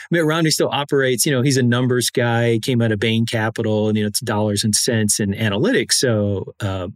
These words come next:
he's used to these kinds of things. But, and this is one of the big splits you even see in religion between, say, L D S people who are very conservative, uh, and evangel-, white evangelicals who are very conservative, but much more likely to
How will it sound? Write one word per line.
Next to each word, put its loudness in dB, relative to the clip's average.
he's 0
used 2
to 0
these 0
kinds 0
of -4
things. -2
But, 2
and 2
this 2
is 0
one 2
of 4
the 2
big 0
splits 0
you 4
even 4
see 0
in 2
religion 0
between, 0
say, 0
L 2
D 2
S 0
people -2
who -2
are 2
very 0
conservative, 0
uh, 2
and 2
evangel-, 2
white 0
evangelicals 2
who 0
are 2
very 2
conservative, 0
but 2
much 0
more 2
likely 2
to 0